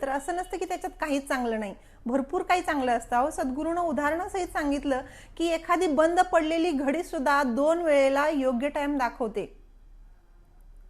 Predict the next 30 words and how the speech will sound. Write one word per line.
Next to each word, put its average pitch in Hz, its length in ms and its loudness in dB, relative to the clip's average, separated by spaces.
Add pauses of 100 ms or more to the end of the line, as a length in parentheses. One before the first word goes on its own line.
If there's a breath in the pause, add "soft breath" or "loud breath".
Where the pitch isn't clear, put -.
(1120 soft breath)
आपल्याला 240 360 2
वाटतं 240 320 2 (340 loud breath)
त्या 240 120 0
माणसाचा 233 420 -4
स्वभावच 247 560 -2
चांगला 220 300 -4
नाही 196 340 -8
किंवा 254 180 -6
त्यांचा 240 300 -4
माझ्यासारखा 240 640 -4
स्वभाव 220 340 -2
नाही, 202 200 -6
मला 208 200 -4
त्यांचा 233 300 -6
स्वभावच 247 520 -2
आवडत 226 340 -2
नाही. 208 140 -10 (360 soft breath)
अहो, 320 240 0
मला 285 220 4
आवडत 330 380 4
नाही 320 120 -2
म्हणून 294 200 -2
का 302 100 -2
त्यांचा 285 240 -2
स्वभावच 247 480 -2
चांगला 233 280 -4
नाही 202 180 -10
का? - 160 -14 (2000 soft breath)
सद्गुरू 285 420 0
मला 330 240 4